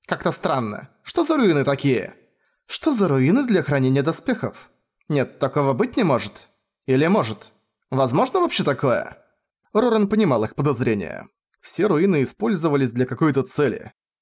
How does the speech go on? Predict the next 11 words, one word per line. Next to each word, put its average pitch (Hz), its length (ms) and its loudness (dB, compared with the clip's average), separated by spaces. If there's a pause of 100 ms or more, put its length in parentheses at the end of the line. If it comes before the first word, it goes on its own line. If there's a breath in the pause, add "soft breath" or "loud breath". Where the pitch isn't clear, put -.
(240)
Иначе 208 380 0
бы 220 120 0
те 147 220 2
здания 143 400 0
не 127 100 2
строили. 120 640 -2 (220)
Например, 120 400 0
могли 147 260 0
быть 139 160 -2
лаборатории, 127 840 0
поселения 127 760 -2